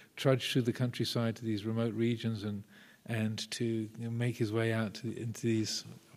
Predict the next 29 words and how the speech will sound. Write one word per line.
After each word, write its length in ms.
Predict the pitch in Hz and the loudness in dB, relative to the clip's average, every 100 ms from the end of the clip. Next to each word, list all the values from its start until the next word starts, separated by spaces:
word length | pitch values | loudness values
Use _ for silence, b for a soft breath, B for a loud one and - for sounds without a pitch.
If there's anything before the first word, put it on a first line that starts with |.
| - | -2
very, 400 | 117 143 110 87 | 2 4 2 -2
you 100 | 110 | -6
know, 140 | 104 98 | -6 -8
poor, 360 | - - 113 101 | -8 -4 -2 -2
rundown 440 | 110 120 113 110 | -2 -4 -4 -4
parts 340 | 104 117 104 - | -4 -6 -6 -6
of 80 | 104 | -6
the 80 | |
country, 460 | 101 120 110 113 107 | -6 -6 -4 -4 -2
and, 140 | 107 110 B B B B | -4 -8 B B B B
and 360 | 131 107 107 104 - | -2 -2 -2 -6 -6
looking 320 | 120 117 - 120 | 0 0 2 0
at 140 | 107 | 2
the, 300 | 107 104 95 | 2 0 -2
these, 540 | - 120 110 104 - - 139 | -2 2 2 2 -2 -8 -6
the, 220 | 113 107 | -4 -4
the 140 | 110 | -2
maps 440 | 113 117 107 - - | -2 0 -2 -4 -4
and, 240 | 113 107 | -4 -4
uh, 220 | 110 110 120 | -4 -6 -6
and 180 | 110 | -4
the, 320 | 110 110 107 107 - - | -2 -2 -2 -6 -10 -4
talking 280 | 131 - | -4 0
with 100 | 120 | 0
the 80 | 107 | 2
engineers 580 | 110 113 113 113 110 104 | 2 0 0 2 0 0
about 180 | 107 101 | -2 -2
how 220 | 120 117 | -2 -4
to, 260 | - 107 | -4 -6